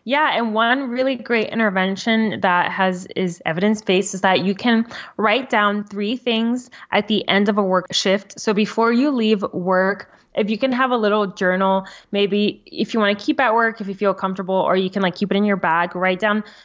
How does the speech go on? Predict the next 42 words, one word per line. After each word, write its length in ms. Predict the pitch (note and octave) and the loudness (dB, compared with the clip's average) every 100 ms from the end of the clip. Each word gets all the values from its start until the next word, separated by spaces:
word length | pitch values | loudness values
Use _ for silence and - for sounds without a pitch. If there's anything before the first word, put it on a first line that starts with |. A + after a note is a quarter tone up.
| _ - | _ -2
three 240 | A#3 B3+ | 0 0
things 420 | B3+ A#3 A3 A3 | -2 0 0 2
that 120 | G#3+ | 0
went 220 | G3 G3 F3+ | 0 -2 -2
well 320 | F#3 F#3 G#3 | 0 0 0
at 280 | - C4+ - | 0 -2 -2
work 300 | D4+ D#4+ D#4+ | -2 -2 -2
or 100 | - | -4
three 260 | - G#3 G#3 | -4 -4 -6
things 340 | G3+ G#3+ G#3+ | -2 -2 0
that 100 | G#3 | 0
you're 160 | G#3 G#3 | 0 -2
grateful 640 | F3+ F#3+ - G#3+ G#3+ G#3+ - - _ | 0 -2 -2 0 0 0 -8 -20 _
for, 560 | B3 A#3 A#3+ - - - | 0 2 0 -2 -4 -4
especially 480 | - - A#3 A3+ C#4+ | -4 -2 -2 0 2
during 220 | C4 A#3+ | 2 2
a 40 | |
bad 360 | F#3 F3+ F3 E3+ | 2 2 2 2
day, 180 | E3 D#3 | 0 -2
because 320 | F#3 F3 F#3+ | -4 -6 -2
that's, 180 | G3 G3 | 0 0
I 100 | G3 | -2
feel 220 | G3 G3+ | 0 2
like 260 | F#3+ F3+ F3 - - | 2 0 -4 -20 -6
that's 240 | - G3+ G#3+ | -2 -2 -2
when 100 | G3 | -6
we 80 | F#3+ | -6
can, 180 | F#3+ F3+ | -8 -8
like, 120 | D#3+ | -6
really 220 | F#3 F3+ | -4 -4
use 260 | E3+ E3+ F#3 | -4 -6 0
it. 280 | A3 G#3+ - - - | 0 0 -6 -12 -2
And 220 | A3+ A#3+ | 2 2
then, 260 | B3 B3 - - - - | 2 0 -6 -20 -20 -20
s-, 240 | - - - - | -20 -20 -12 -2
you 120 | A3+ | 0
know, 100 | G#3 | 2
that 220 | G#3 A#3 | 2 0
has 160 | C#4 C#4 | 0 -2
been 160 | C4+ | -4
shown 640 | B3+ - G#3 A3 C4+ C#4 - - - | -2 0 2 2 0 -2 -6 -20 -18
to 720 | - A#3+ A3 G3+ G3+ G3 | -6 0 2 2 2 -2